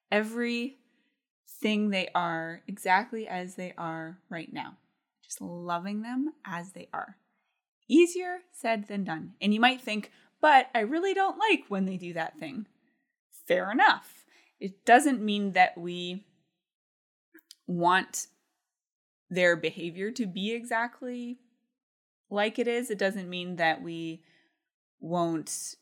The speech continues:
you know, make requests or set boundaries or, um, talk about ways that we can both grow and improve and be better partners to each other.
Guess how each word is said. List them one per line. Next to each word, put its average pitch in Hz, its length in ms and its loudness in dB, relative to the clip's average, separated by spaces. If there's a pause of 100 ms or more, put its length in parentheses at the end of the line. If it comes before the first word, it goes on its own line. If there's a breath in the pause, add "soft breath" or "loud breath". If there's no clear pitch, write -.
(160)
you 175 160 -6
know, 160 80 0
make 170 300 -2
requests - 840 -2
or 160 160 -6
set - 300 -8
boundaries 180 800 0
or, 160 440 -4 (460 soft breath)
um, 156 560 -4 (300)
talk 175 400 2
about 180 360 0
ways 170 340 -6
that 151 120 -4
we 160 60 -12
can 160 220 -14
both 185 420 0
grow 160 560 -6 (100)
and 156 460 -8 (540)
improve 175 880 -6
and 151 500 -8 (140)
be 175 100 -6
better 156 280 0
partners 160 400 -6
to - 120 -18
each - 140 -16
other. - 260 -12